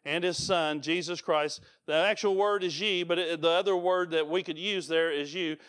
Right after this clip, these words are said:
which refers to the next generation, and so on, and so on,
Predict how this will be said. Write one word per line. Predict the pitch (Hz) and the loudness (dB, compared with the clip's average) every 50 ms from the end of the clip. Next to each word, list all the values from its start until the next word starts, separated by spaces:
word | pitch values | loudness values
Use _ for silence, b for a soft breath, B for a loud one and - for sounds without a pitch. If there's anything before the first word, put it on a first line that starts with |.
| B B | B B
which | B 170 170 - | B -4 -2 0
refers | 180 170 - - 220 233 214 - | -2 -2 0 2 2 2 2 2
to | - - 180 | 0 -2 -2
the | 175 180 | -2 0
next | 180 214 254 269 262 - | 0 0 -2 -2 -2 -4
generation, | - 170 165 156 147 139 139 139 143 139 - 175 170 175 - b b b b | -4 -4 -2 -2 -2 0 0 0 -2 -2 -6 -8 -12 -12 -12 b b b b
and | 156 160 | -6 -6
so | 151 - - 196 185 190 180 160 | -4 0 4 4 4 4 4 4
on, | 151 147 147 160 180 185 B B B B | 2 2 2 2 0 -2 B B B B
and | 160 170 170 | -2 -2 0
so | - - - 220 214 202 190 175 156 | 0 0 4 6 6 6 6 6 4
on, | 151 151 160 175 170 | 4 4 2 2 -2